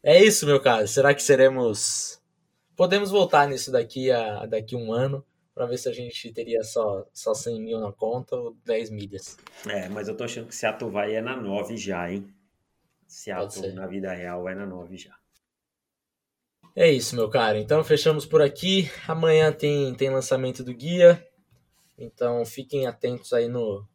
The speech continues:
Speaker 1: no e-mail de vocês, certo? Logo cedo aí tá,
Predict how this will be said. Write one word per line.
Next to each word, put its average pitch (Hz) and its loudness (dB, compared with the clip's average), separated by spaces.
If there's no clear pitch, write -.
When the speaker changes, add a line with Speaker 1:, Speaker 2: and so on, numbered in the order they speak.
Speaker 1:
no 117 -6
e-mail 113 -4
de 110 -12
vocês, 147 -2
certo? - -4
Logo 117 -6
cedo 113 -8
aí 110 -4
tá, 101 -8